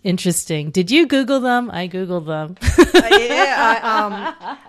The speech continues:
Speaker 2: I did not have time to Google them. I
Speaker 1: <laughs>
Speaker 2: wrote down their names, which I'm sure you will tell us again, but I have them, uh, but
Speaker 1: Go
Speaker 2: what I
Speaker 1: for
Speaker 2: was,
Speaker 1: it.
Speaker 2: what I was,
Speaker 1: Yeah.
Speaker 2: no-, uh,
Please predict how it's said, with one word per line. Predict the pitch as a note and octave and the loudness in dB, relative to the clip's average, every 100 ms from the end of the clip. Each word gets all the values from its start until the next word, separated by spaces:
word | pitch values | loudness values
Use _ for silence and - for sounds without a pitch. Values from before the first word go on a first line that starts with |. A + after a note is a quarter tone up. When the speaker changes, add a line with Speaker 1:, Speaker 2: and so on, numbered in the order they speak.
| - - | -14 -8
Speaker 2:
I | A3 C#4 E4 F#4 F4 - F3+ | -6 -4 -4 -4 -8 -10 -14
did | A#3 G3+ | -10 -6
not | B3 C4+ | -6 -6
have | C#4 C4+ | -8 -10
time | C4 C4 B3+ | -8 -6 -6
to | A3 | -8
Google | E3 A3+ G3+ F3+ | -6 -6 -4 -6
them. | F#3 A3 D4 | -6 -8 -6
I | - A#3+ | 0 0
Speaker 1:
<laughs> | A3 | 0
Speaker 2:
wrote | C4+ C4+ | -4 -4
down | A#3 G#3+ | -4 -2
their | G3+ | -4
names, | F#3 F#3 G3 A3+ | -4 -4 -4 -6
which | F#3+ B3 | -6 -4
I'm | F#3 | -6
sure | - A3 | -2 0
you | G#3+ F#3+ F#3 | 0 -2 -6
will | F3+ | -6
tell | - A#3 D#4 | -4 0 0
us | D#4 | -2
again, | - F3+ F3 F3+ C4 F#3+ | -6 -6 -6 -6 -6 -6
but | F#3+ | -4
I | F3+ F3 | -2 -2
have | F#3+ F3 E3 | -2 -4 -6
them, | F3 E3+ - | -10 -10 -12
uh, | F#3+ E3+ E3 - - | -12 -10 -12 -18 -18
but | - A#3 | -8 0
Speaker 1:
Go | B3 | 4
Speaker 2:
what | F4+ | 4
I | |
Speaker 1:
for | - | 2
Speaker 2:
was, | F3 | 0
Speaker 1:
it. | D#3 | -2
Speaker 2:
what | A#3+ C4+ | -4 -6
I | B3+ | -4
was, | B3 A3 | -6 -8
Speaker 1:
Yeah. | A3+ A#3+ - - | -10 -10 -14 -12
Speaker 2:
no-, | |
uh, | G#3 F#3+ | -10 -10